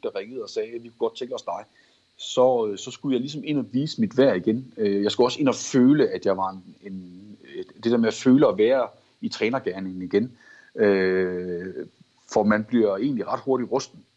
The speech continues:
øh, når man ikke går i det sådan, øh, øh,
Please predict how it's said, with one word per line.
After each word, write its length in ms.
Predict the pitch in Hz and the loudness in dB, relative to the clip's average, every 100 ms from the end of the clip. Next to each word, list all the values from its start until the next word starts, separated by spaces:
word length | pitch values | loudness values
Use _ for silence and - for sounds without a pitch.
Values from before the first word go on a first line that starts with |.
| - | -10
øh, 800 | 110 87 87 87 87 87 85 90 | -8 -6 -8 -8 -8 -10 -12 -2
når 180 | 110 104 | 0 2
man 140 | 95 | 0
ikke 140 | 113 | -2
går 220 | - 113 101 | 0 0 0
i 40 | |
det 140 | 120 | -4
sådan, 280 | 117 104 104 | -4 -2 -2
øh, 360 | 95 87 90 87 85 - _ _ - | -4 -8 -10 -14 -20 -20 _ _ -10
øh, 380 | 101 82 82 | -8 -8 -10